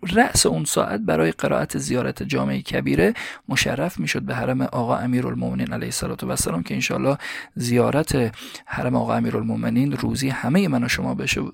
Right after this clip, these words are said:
توفیق پیدا کنیم، انشالله مشرف بشیم به زیارت حضرت. مرحوم امام اینطور نظم داشتن. ما باید از این فرصت‌های جوانیمون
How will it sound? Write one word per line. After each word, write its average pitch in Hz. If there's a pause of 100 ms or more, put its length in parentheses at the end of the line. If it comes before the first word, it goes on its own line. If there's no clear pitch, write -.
(420)
توفیق 143
پیدا 127
کنیم، 131
انشالله 123 (340)
مشرف 117
بشیم 135
به 123
زیارت 123
حضرت. - (520)
مرحوم 135
امام 170
اینطور 202
نظم 117
داشتن. - (260)
ما 180
باید 202
از 143
این 175
فرصت‌های -
جوانیمون 139